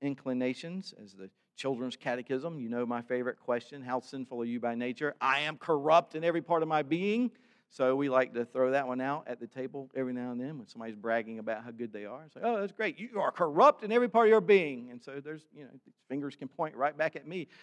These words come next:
it's like, "But because of the grace of the Lord Jesus Christ, we're filled by his Spirit, and we are now being transformed into the likeness of Jesus Christ, his Son." But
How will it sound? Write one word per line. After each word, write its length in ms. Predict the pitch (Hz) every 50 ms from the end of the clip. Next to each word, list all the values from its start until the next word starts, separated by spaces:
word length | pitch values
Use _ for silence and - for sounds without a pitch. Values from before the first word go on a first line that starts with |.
| - _ -
it's 100 | 117 -
like, 120 | 120 - - _ _ _ 104
"But 340 | 156 196 220 - - _
because 360 | 123 120 - - 135 151 143 123
of 80 | 104
the 80 | 90 -
grace 340 | 101 113 143 220 220 - -
of 80 | -
the 60 | -
Lord 240 | 139 147 156 143 120
Jesus 260 | - 117 104 95 98
Christ, 360 | - - - 156 165 160 - -
we're 100 | - - - _
filled 240 | 160 156 147 127
by 120 | 110 110 107
his 120 | 104 98
Spirit, 380 | - - - 165 165 165 160 -
and 100 | 123 117
we 120 | 107 110 104
are 180 | 95 - - 107
now 360 | 123 139 147 147 147 139 123 _
being 280 | 131 139 147 139 131
transformed 640 | - - 135 135 131 127 - - 139 143 143 139 131
into 160 | 120 - -
the 100 | 98 - - -
likeness 520 | 107 127 143 143 127 131 139 139 135 - _ _ _ _ _ _ _ _ _
of 240 | 107 104 104 98 -
Jesus 420 | - - 143 151 143 147 139 123
Christ, 460 | - - 120 107 104 104 101 - - _ _ _ _ _ _ _
his 160 | 120 113 104
Son." 320 | - - 104 - - - _ _ _ _ _ _ _ _ _ _ _ _ _ _ _ _ _ _ _ _ _ _ _ _ _ _ _ _ _ -
But 360 | 139 120 - - - -